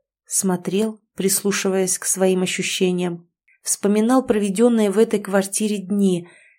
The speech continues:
Безнадежные, бесконечные, горькие.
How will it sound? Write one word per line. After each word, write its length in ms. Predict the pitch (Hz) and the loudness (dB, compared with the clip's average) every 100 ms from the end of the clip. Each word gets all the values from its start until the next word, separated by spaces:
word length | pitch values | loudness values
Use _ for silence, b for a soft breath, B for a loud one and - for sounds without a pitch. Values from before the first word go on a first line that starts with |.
| B - | B -6
Безнадежные, 1080 | 185 175 180 175 190 202 196 180 185 175 _ - | -4 -2 -2 0 0 -2 -4 -6 -8 -10 _ -6
бесконечные, 1040 | 185 - 190 196 202 214 214 - 190 185 | -2 0 2 2 2 0 -2 -4 -4 -6
горькие. 800 | 175 208 226 220 - 185 185 | 0 6 6 4 -2 -2 -2